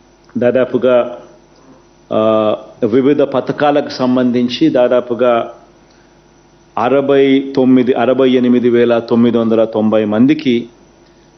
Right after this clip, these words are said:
వివిధ పథకాల ద్వారా, ఆ, లబ్ధిని వాళ్లకు మళ్ళీ అందజేస్తూ దాదాపుగా తొంభై ఎనిమిది కోట్ల రూపాయలకు సంబంధించిన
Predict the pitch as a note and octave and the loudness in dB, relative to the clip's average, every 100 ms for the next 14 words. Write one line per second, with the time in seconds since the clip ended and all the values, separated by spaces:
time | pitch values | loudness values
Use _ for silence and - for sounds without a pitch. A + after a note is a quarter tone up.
0 | _ A2 C#3 C#3 D3 D3 - - B2+ C#3 | _ -2 0 2 2 0 -4 -8 -6 -6
1 | - C#3 C3+ B2+ B2 B2+ C#3+ - - - | -2 0 2 2 2 2 0 -2 -12 -20
2 | _ _ _ _ _ _ - A#2 A2 G#2+ | _ _ _ _ _ _ -4 0 0 -2
3 | - - - _ _ _ - A#2 A#2+ A2 | -6 -18 -20 _ _ _ -2 0 0 0
4 | C#3 C#3 C3+ C#3 A#2 A2+ A2+ A2+ A2+ A#2 | 0 2 0 -2 -2 -2 -2 -2 0 2
5 | B2+ A#2 A2+ A2 A#2+ A#2 - D3 D3+ - | 0 0 -2 0 0 -2 -2 -2 -2 -10
6 | _ _ _ _ _ _ B2 B2+ B2+ C3 | _ _ _ _ _ _ -2 0 0 0
7 | C3 C3+ B2 B2+ B2+ B2 B2 - - - | 0 0 0 2 2 2 0 -6 -16 -20
8 | _ A#2 A#2+ B2 B2 A#2+ - C3+ - C3 | _ -2 0 2 0 0 -2 -2 0 0
9 | B2+ B2+ A#2+ A#2+ A#2 A#2 G2+ - - A2+ | 0 0 0 0 -2 0 0 -4 -10 -4
10 | A2+ A2+ A2 A2 - B2 A#2+ | -4 -2 -4 -6 -6 -4 -4